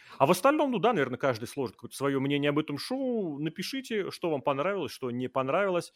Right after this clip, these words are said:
Вот таким было шоу с претензией на самое крупное шоу с самым большим количеством купленных билетов в истории рестлинга,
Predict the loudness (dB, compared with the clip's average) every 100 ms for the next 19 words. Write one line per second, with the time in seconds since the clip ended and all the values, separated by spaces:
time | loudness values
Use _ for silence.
0 | _ _ _ 0 0 2 -2 -2 -2 0
1 | 0 -2 -4 -4 0 0 4 6 6 2
2 | 0 0 8 10 10 10 6 0 _ _
3 | 0 2 2 2 0 0 -6 -8 2 4
4 | 2 0 _ _ _ 0 4 4 4 0
5 | 0 0 2 -4 -4 -2 -2 -4 -2 0
6 | 0 -2 -6 -6 -2 -2 0 0 0 0
7 | 0 2 2